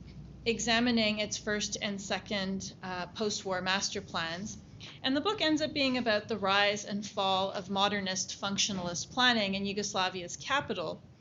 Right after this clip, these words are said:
um, as a program for spatial modernization. My argument essentially is that modernist functionalist planning, which I'll tell you more about in a second, embodied a particular idea of modernity, um, and it was compatible with a particular modernization project,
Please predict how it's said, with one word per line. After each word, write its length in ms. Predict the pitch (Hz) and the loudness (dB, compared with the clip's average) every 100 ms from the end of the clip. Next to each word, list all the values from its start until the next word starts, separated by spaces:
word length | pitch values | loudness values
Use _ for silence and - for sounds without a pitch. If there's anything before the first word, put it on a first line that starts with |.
| - - - - - | -20 -20 -20 -12 -4
um, 240 | 196 190 | -2 -2
as 240 | 185 202 208 | -2 -2 -2
a 60 | |
program 560 | 214 208 185 185 180 180 | -4 -4 0 0 0 -2
for 140 | 196 | -6
spatial 560 | 185 - 175 - 180 165 | -6 -4 -2 -2 -2 -4
modernization. 1000 | 180 175 180 170 165 180 175 - 175 175 - - - - - | -4 -2 -2 -6 -6 -6 -2 -2 -2 -6 -10 -12 -14 -16 -6
My 140 | 240 262 | 0 2
argument 440 | 302 320 233 226 | 2 2 2 2
essentially 640 | 220 208 196 196 202 185 | 0 0 0 0 0 0
is 240 | - 196 190 | -2 -4 0
that 240 | 190 185 - - | 2 2 0 -4
modernist 640 | 208 214 214 196 190 - - | 2 2 2 0 -2 -4 -2
functionalist 640 | 190 190 190 175 180 - | 0 0 -2 -6 -8 -2
planning, 360 | 240 226 185 180 | 2 4 2 -2
which 180 | 175 | -6
I'll 80 | 180 | -8
tell 260 | 180 196 185 | -6 -6 -4
you 120 | 175 | -4
more 160 | 180 170 | -4 -4
about 240 | 175 170 | -2 -4
in 120 | 165 | -4
a 60 | 175 | -8
second, 520 | - 226 220 190 190 - - - | -2 -4 0 -4 -4 -10 -16 -2
embodied 520 | 233 233 233 262 262 | 2 4 4 4 2
a 40 | 240 | 0
particular 760 | 254 240 294 294 277 214 202 | -4 -4 -4 0 0 2 2
idea 400 | 196 190 202 196 | 2 0 0 0
of 140 | 196 196 | 0 -2
modernity, 720 | 196 190 180 185 180 190 277 - - - - - | -4 -4 -4 -2 0 0 -2 -10 -16 -16 -14 -6
um, 220 | 196 196 | -4 2
and 160 | 220 233 | 2 4
it 100 | 254 | 2
was 140 | 247 | -2
compatible 640 | - 254 269 277 247 247 226 | -2 0 2 4 4 2 2
with 180 | 226 | 0
a 40 | 226 | -4
particular 640 | - 240 269 262 254 220 | -6 -2 -2 0 0 2
modernization 880 | 196 208 220 202 190 196 196 208 175 | 2 2 2 0 0 2 2 0 -2
project, 720 | - 208 233 220 170 165 - | -2 2 2 2 -2 -2 -8